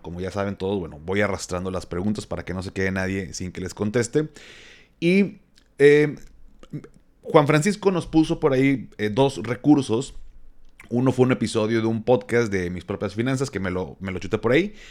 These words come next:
eh, bastante bueno. Y otro fue un artículo que también por ahí, este, leí de,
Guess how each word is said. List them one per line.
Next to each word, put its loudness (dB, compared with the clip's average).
eh, 2
bastante 0
bueno. 4
Y 8
otro 6
fue 8
un 0
artículo 0
que 0
también -2
por 0
ahí, 2
este, -10
leí 2
de, 0